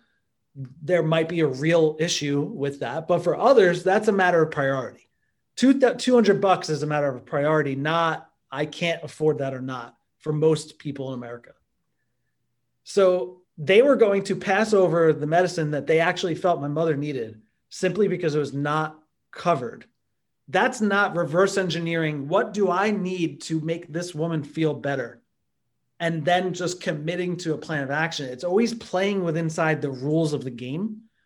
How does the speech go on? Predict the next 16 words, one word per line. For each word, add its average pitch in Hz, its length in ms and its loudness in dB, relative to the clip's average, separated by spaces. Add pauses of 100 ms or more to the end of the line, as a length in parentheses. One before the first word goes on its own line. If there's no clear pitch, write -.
(540)
And 160 140 -4
we 160 100 0
need 185 180 -2
to 190 60 -2
literally 180 400 0
completely 180 580 -4
exit 151 360 -6
the 156 40 -8
game. 127 300 -8
I 143 80 -8
do 180 140 -2
not 175 400 0
find 180 340 2
any 190 320 -2
in 180 160 -2
between. 147 560 -6